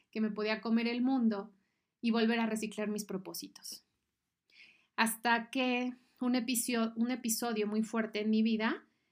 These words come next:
cambió mi percepción sobre la realidad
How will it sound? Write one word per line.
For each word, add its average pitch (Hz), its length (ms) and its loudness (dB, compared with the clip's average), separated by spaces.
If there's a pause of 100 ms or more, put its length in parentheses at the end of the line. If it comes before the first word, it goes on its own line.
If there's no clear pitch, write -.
(120)
cambió 226 480 6
mi 254 120 2
percepción 214 880 -4
sobre 196 320 0
la 214 140 0
realidad 196 560 -2